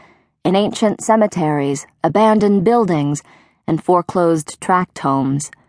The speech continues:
Daisy felt a rush of satisfaction as the needle shimmered and quivered,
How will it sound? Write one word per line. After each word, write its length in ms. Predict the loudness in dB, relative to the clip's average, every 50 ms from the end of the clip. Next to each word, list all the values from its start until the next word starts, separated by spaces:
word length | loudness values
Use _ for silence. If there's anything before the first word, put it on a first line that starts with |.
| _ _ _ _ _ _ _ _ _ _ _ _ _ _ _ _ _ _ _ _ _ _ _ _ _ _ _ _ -2
Daisy 400 | 0 0 2 0 0 -2 -4 -4
felt 400 | -2 -2 0 0 0 0 0 -2
a 60 | -2
rush 380 | 0 2 2 2 0 -2 -4 -4
of 140 | -4 -4
satisfaction 880 | -2 -2 0 0 0 0 -2 -2 2 2 2 2 2 -2 -4 -4 -2 -2
as 160 | 0 -2 -2
the 120 | -2 0 0
needle 340 | 2 2 2 2 2 0
shimmered 500 | -2 -2 -2 0 0 2 2 0 0 0
and 160 | 0 -2 -2 -2
quivered, 460 | 0 -2 0 0 0 -2 -2 -2